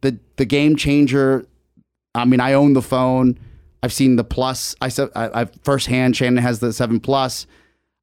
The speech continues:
It's, takes great photos, but it's,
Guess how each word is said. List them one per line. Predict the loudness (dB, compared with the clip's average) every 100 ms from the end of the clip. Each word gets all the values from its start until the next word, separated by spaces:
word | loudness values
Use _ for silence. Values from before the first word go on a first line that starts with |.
| _ _ _ _ _
It's, | -6 -6 -8 _ _ _ _ _
takes | 0 0
great | -2 -2 -2
photos, | -2 0 2 2 2 -2 -8 _
but | 0 0
it's, | -2